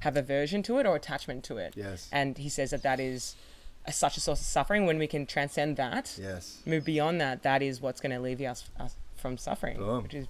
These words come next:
Speaker 1: beautiful.
Speaker 2: And this is why I teach, tr-, you know, the transcendence-based meditation technique,
Speaker 1: Yeah.
Speaker 2: because you go beyond the limitations of the mind. The mind is the thing that creates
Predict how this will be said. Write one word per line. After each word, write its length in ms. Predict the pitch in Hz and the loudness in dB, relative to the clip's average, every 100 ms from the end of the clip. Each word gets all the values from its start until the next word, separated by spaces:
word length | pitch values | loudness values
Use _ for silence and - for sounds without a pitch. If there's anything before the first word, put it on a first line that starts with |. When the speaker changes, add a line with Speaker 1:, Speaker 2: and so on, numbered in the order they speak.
| - | -6
Speaker 1:
beautiful. 320 | 139 160 147 131 | -4 -4 -4 -4
Speaker 2:
And 160 | 104 | -4
this 140 | 110 117 | -4 -4
is 100 | 98 | 0
why 240 | 110 107 | 2 4
I 60 | 104 | 4
teach, 400 | 104 113 98 - | 2 -2 -2 -8
tr-, 180 | - 117 | -8 -8
you 120 | 113 | -4
know, 140 | 101 110 | -2 0
the 160 | 117 | -2
transcendence-based 1080 | - 110 104 - 104 104 95 - 104 - - | 0 0 0 0 0 0 -2 -2 -2 -2 -4
meditation 480 | 107 98 113 113 143 | -4 0 0 0 -2
technique, 420 | 110 104 95 95 - | -4 -4 -6 -6 -12
Speaker 1:
Yeah. 300 | 143 139 131 120 123 | -12 -10 -10 -8 -4
Speaker 2:
because 420 | 107 117 107 95 | 0 2 2 2
you 380 | 104 110 107 101 - - - - - | 0 0 0 -2 -8 -20 -20 -8 2
go 180 | 120 | 4
beyond 680 | 110 113 120 127 131 120 117 | 4 2 4 4 4 0 -2
the 100 | 113 | 2
limitations 640 | 120 131 120 131 131 131 117 | 4 2 4 4 4 2 -2
of 100 | 107 | 0
the 80 | |
mind. 480 | 110 123 131 90 92 | 2 4 4 0 -4
The 80 | 107 | -2
mind 360 | 120 123 160 151 | 2 4 4 2
is 100 | 98 | 0
the 80 | 107 | -2
thing 260 | 127 120 | -2 0
that 200 | 110 101 - - | 0 0 -6 -8
creates 580 | - 123 113 - - | 0 4 4 2 -4